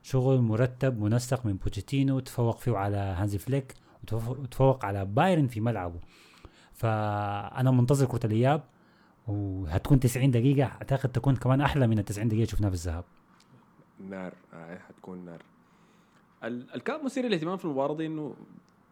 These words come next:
Speaker 2: لأول مرة من فترة طويلة نشوف بايرن متأخر في النتيجة، متأخر في النتيجة بهدفين وفي ملعبه.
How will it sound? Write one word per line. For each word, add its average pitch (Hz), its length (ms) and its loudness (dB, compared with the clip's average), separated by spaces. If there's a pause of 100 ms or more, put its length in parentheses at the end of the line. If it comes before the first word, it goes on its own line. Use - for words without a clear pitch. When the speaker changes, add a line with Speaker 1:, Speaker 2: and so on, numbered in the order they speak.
(140)
Speaker 2:
لأول 160 260 -8
مرة 202 180 -8
من 143 120 2
فترة 180 260 0
طويلة 180 360 6
نشوف 165 340 2
بايرن 156 240 6
متأخر 101 400 0
في - 160 -16
النتيجة، 80 400 -8 (500)
متأخر 170 340 2
في - 60 2
النتيجة 160 340 6
بهدفين 101 600 4 (440)
وفي 101 260 -2
ملعبه. 117 380 2